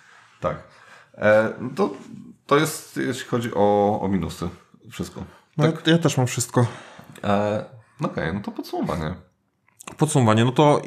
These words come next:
Speaker 2: jak ja zagrałem w podstawkę, to było dla mnie totalnym rozczarowaniem, no bo każdy tak chwali, tam osiem trzy na B G G, super jakaś tam gra.
Speaker 1: Mhm.
Speaker 2: No ale no niestety bardzo często cenię lu-, tę grę,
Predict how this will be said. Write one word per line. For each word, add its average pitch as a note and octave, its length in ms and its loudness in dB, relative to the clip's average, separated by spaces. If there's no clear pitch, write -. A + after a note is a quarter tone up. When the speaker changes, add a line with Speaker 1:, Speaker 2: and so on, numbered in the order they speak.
Speaker 2:
jak D3 260 0
ja F3 60 8
zagrałem E3 300 6
w D#3+ 40 -8
podstawkę, D#3+ 600 4
to D3 100 0
było D3+ 220 6
dla D3+ 120 6
mnie D3 100 4
totalnym C#3+ 320 4
rozczarowaniem, A#2 720 0
no A#2+ 80 2
bo A#2+ 840 4
każdy B2+ 280 0
tak B2 180 0
chwali, A#2 440 0
tam A2 160 2
osiem A#2 220 -2
trzy - 240 -6
na A2+ 120 0
B A2 120 0
G A2+ 140 -4
G, G#2 500 0
super A#2+ 320 -2
jakaś A2+ 240 0
tam A#2+ 160 2
gra. G#2 180 4
Speaker 1:
Mhm. A2 160 -8
Speaker 2:
No D3 80 4
ale G3+ 140 8
no G#3+ 100 6
niestety G#3+ 340 4
bardzo F#3+ 220 4
często F#3 280 6
cenię D3+ 400 6
lu-, C#3 360 4
tę C#3 340 6
grę, B2+ 520 8